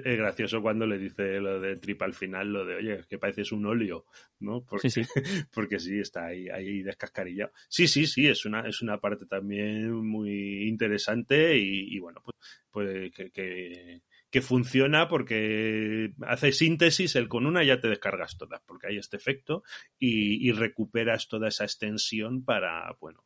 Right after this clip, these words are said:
Speaker 1: la
Speaker 2: Ujú.
Speaker 1: vida, la, eh, pobre gente estos, ¿no? Que alababan a los, a las esferas y tal, y que
Speaker 2: Hostia, te digo.
Speaker 1: <laughs> Tú imagínate,
Speaker 2: Qué putada.
Speaker 1: se han, se han cargado su planeta, porque se, ellos mismos se cargaron su planeta,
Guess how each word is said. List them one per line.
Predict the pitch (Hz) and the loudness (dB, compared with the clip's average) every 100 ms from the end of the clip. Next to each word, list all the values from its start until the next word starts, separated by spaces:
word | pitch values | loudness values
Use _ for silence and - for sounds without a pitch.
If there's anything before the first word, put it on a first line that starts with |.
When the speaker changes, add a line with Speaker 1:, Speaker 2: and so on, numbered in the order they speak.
| - | -20
Speaker 1:
la | 92 139 | -6 -2
Speaker 2:
Ujú. | 117 | 0
Speaker 1:
vida, | 110 87 - | -2 -6 -10
la, | 92 95 - - - - | -10 -12 -12 -20 -20 0
eh, | 139 131 120 110 104 101 101 - | 4 6 4 2 -2 -2 -4 -4
pobre | 113 127 | 0 2
gente | 135 147 139 | 2 2 0
estos, | 127 123 127 | 0 0 0
¿no? | 127 123 | 0 0
Que | 120 117 | 0 0
alababan | 107 107 113 117 110 | 0 2 2 2 0
a | 110 | 0
los, | 110 107 104 104 98 | 0 -2 -2 -4 -4
a | - | -2
las | 110 - | -2 -2
esferas | 107 - 117 120 104 113 | -6 0 2 4 2 -2
y | |
tal, | 104 110 120 113 - - - 117 | -2 2 2 0 -8 -20 -12 -10
y | |
que | 107 110 107 104 104 | -4 -2 0 2 0
Speaker 2:
Hostia, | 101 143 | 4 4
te | 123 | 4
digo. | 113 135 113 - 587 | 4 6 6 2 -4
Speaker 1:
<laughs> | 698 - | 0 0
Tú | - | 4
imagínate, | 208 - - 185 151 | 4 4 2 2 2
Speaker 2:
Qué | 143 | 4
putada. | 131 147 139 - | 6 6 8 8
Speaker 1:
se | - 175 | 8 4
han, | 151 175 185 | 2 0 -4
se | - 131 | 2 2
han | 123 | 6
cargado | 147 147 | 6 6
su | 147 151 | 4 2
planeta, | 139 127 165 156 196 | 4 4 6 4 4
porque | 165 123 | 2 2
se, | 113 | 2
ellos | 110 117 | 2 2
mismos | 120 127 123 | 4 4 2
se | 120 | 0
cargaron | 113 110 117 120 113 | 2 2 4 2 -2
su | - 120 117 117 117 117 113 | 0 0 2 2 4 2 2
planeta, | 113 117 139 190 | 0 0 0 -2